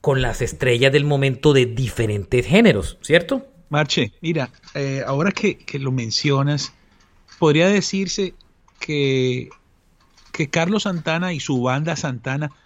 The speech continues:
Speaker 2: nunca, nunca pertenecieron. Nunca pertenecieron al pop, nunca pertenecieron incluso al rock. La música de Carlos era, la mayor parte de la música era instrumental, música hippie, música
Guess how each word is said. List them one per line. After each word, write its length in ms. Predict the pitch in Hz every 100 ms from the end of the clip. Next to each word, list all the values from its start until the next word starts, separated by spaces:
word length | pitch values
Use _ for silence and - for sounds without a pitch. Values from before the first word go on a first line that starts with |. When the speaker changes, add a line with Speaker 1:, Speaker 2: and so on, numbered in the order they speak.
| -
Speaker 2:
nunca, 960 | 135 143 156 156 180 196 196 - 233 208 _
nunca 680 | 147 151 175 208 214 196 208
pertenecieron. 920 | 196 160 139 131 117 - 170 208 120 - _ - - -
Nunca 280 | 135 139 175
pertenecieron 560 | 165 160 135 139 143 156
al 220 | 143 131
pop, 320 | - 180 180 156
nunca 260 | 143 165
pertenecieron 480 | 156 147 147 151 165
incluso 360 | 170 160 - 196
al 100 | 127
rock. 300 | 226 302 135
La 80 |
música 380 | 127 151 202 226
de 80 | 208
Carlos 540 | - 175 170 196 202 - _ _ - - _ _ _ _ -
era, 360 | 170 151 131 -
la 320 | 151 160 143
mayor 460 | 143 131 123 175 180
parte 540 | 220 220 214 240 233
de 160 | 185 156
la 100 | 127
música 380 | 156 151 175 147
era 160 | 143
instrumental, 1080 | 143 139 - 147 131 117 107 151 165 196 240 _ _ -
música 460 | 139 131 156 151 135
hippie, 760 | 107 - 180 220 208 233 240
música 640 | 208 147 - 175 - 170